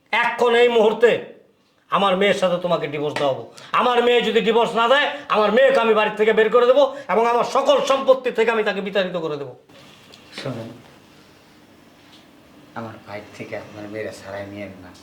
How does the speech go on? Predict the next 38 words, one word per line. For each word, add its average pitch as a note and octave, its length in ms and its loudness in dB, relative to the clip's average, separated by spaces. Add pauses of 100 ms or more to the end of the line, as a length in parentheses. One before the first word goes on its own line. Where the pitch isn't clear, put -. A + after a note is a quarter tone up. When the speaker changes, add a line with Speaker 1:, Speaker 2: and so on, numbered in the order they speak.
(560)
Speaker 2:
আর G2+ 80 -14 (100)
আমাকে G#2+ 240 -10 (300)
অত - 100 -18 (140)
টাকা - 260 -12
লাগবে B2 320 -14
না, E2+ 60 -18 (640)
বড় A#2+ 120 -4 (100)
হসপিটালে A2 500 -12
আমার G2 180 -16
মারে G2+ 220 -10
ভর্তি - 320 -20
করতে - 220 -18
হবে। - 140 -20 (140)
শুধু B2 160 -12 (120)
এক A2+ 140 -8
নজর B2+ 240 -8
আমার G#2 220 -10
মা G#2+ 80 -4 (100)
ওর G2 140 -8
একটু - 120 -18 (120)
দেখতে - 300 -16
চাই। - 120 -20 (180)
Speaker 1:
একশো G#3 300 0
বার G3+ 180 4
যাবে, F3 220 2
why G3+ 220 2
not? F#3+ 200 0 (400)
এখন G3 360 -2
যাবে, F3+ 180 2 (100)
এই F#3+ 160 0
মুহূর্তে F#3 280 -2 (100)
যাবে, E3+ 220 -2
at E3+ 80 -8 (140)
once E3+ 200 -4 (100)
now, D3+ 120 -2 (720)
এখন A#3+ 460 2 (100)
যাবে, A#3 220 2 (920)
যেতে B3+ 360 4